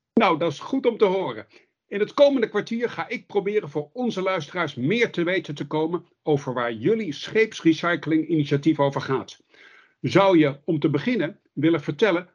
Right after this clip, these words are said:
wat het probleem was dat jij zag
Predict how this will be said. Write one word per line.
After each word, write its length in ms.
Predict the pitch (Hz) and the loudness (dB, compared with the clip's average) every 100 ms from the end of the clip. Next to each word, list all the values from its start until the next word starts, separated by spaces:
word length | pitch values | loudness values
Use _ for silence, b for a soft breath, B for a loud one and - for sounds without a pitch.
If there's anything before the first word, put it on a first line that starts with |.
| _ | _
wat 380 | 131 120 233 214 | -6 2 2 2
het 160 | 147 | -6
probleem 540 | - 156 131 220 233 190 | -2 -2 0 0 0 -2
was 220 | 156 - | -4 -2
dat 200 | 151 139 | -2 -2
jij 180 | 113 107 | -6 -8
zag 440 | 196 202 - | -8 -10 -10